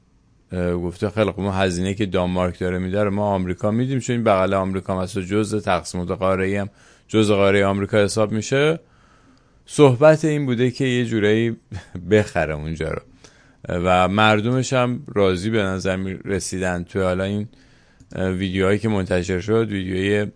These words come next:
اه، هواپیمای، اه، آه نه،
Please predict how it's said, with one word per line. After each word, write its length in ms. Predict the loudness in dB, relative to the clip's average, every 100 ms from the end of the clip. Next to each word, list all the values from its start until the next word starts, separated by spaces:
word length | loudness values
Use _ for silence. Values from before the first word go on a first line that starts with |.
| _ _ _ _ _ _ -20 _ -6
اه، 480 | -2 0 0 -2 -6 -14 -20 -20 -20 -20 -20 -20 _ -20 _ _ _
هواپیمای، 1040 | -10 -4 -2 -2 -4 -6 -4 -4 -4 -2 -2 -2 -2
اه، 500 | -4 -6 -4 -6 -8 -10 -16 _ -20 -20 _ _ _ _ -20 -20 -20 _ _ _ _ _ _ _ _ _ -20 -20
آه 240 | -14 -12 -10
نه، 220 | -12